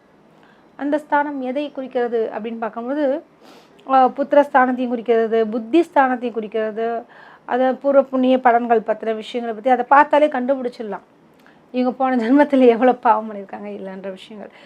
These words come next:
சரிங்க, அதெல்லாமே இன்னைக்கு கஷ்டங்கள்லாம் அனுபவிக்கிறோம் இல்லையா? எதற்காக அனுபவிக்கிறோம்னா, போன ஜென்மத்தில் நம்ம செய்த பாவ புண்ணியங்களுக்கு ஏற்ப தான் நம்ம ஒரு வீட்டுல பிறக்கிறோம். அப்படின்னும் போது அதை, அந்த கர்மா,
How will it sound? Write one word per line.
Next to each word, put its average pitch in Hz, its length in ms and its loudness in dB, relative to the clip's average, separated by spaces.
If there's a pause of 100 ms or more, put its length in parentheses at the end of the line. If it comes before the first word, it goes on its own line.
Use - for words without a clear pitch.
(240)
சரிங்க, 277 360 4
அதெல்லாமே 254 300 -4
இன்னைக்கு 254 560 -2
கஷ்டங்கள்லாம் 311 420 0
அனுபவிக்கிறோம் 262 720 -4
இல்லையா? 180 340 -10 (480)
எதற்காக 277 560 0
அனுபவிக்கிறோம்னா, 240 720 -6 (380)
போன 330 320 6
ஜென்மத்தில் 311 680 -2 (420)
நம்ம 277 240 0
செய்த 285 420 2
பாவ 285 420 6
புண்ணியங்களுக்கு 269 400 -2
ஏற்ப 254 220 -2
தான் 339 100 4
நம்ம 349 180 0
ஒரு 269 120 2
வீட்டுல 254 300 -4
பிறக்கிறோம். 208 400 -4 (520)
அப்படின்னும் 294 320 2
போது 277 240 4
அதை, 311 400 2
அந்த 285 460 0
கர்மா, 294 460 0